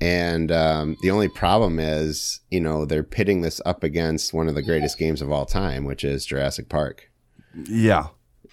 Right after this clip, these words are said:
Speaker 1: You know,
Speaker 2: Yeah, we
Speaker 1: it
Speaker 2: talked
Speaker 1: wasn't
Speaker 2: about
Speaker 1: like
Speaker 2: that
Speaker 1: Star
Speaker 2: last
Speaker 1: Wars. You know, a
Speaker 2: episode.
Speaker 1: lot of people didn't like Star Wars, and then the pin comes out, and they're like, "Oh, this, you know, this layout's okay," and, you know, it, it adds something. But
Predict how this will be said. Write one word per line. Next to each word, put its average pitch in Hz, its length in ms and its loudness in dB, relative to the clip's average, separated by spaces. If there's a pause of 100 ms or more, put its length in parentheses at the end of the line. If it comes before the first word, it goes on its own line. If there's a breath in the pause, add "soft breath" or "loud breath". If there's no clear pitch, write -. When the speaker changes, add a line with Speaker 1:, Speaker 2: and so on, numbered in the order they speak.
Speaker 1:
You 90 120 2
know, 82 160 2
Speaker 2:
Yeah, 85 60 2
we 92 80 6
Speaker 1:
it - 20 8
Speaker 2:
talked 110 60 4
Speaker 1:
wasn't 127 240 6
Speaker 2:
about 92 80 4
Speaker 1:
like 87 100 2
Speaker 2:
that 90 60 2
Speaker 1:
Star 107 260 8
Speaker 2:
last 90 100 4
Speaker 1:
Wars. 80 280 0
You 85 80 -2
know, 85 40 2
a - 40 2
Speaker 2:
episode. 80 100 2
Speaker 1:
lot 87 80 4
of 92 80 -2
people 90 260 0
didn't 82 300 0
like 82 180 0
Star 82 320 2
Wars, 80 380 2
and 80 100 0
then 82 100 0
the 78 80 -2
pin 82 280 -2
comes 78 260 -2
out, 78 260 2
and 65 100 -6
they're 76 120 -4
like, 82 160 -2
"Oh, 160 220 4
this, - 220 -2
you 135 100 -4
know, 117 80 2
this 95 160 -2
layout's 87 340 2
okay," 85 540 0
and, 76 240 -4 (440 loud breath)
you - 80 -4
know, 80 200 0
it, 80 160 0
it 76 100 -4
adds 78 300 -2
something. 78 500 -2
But 71 320 -2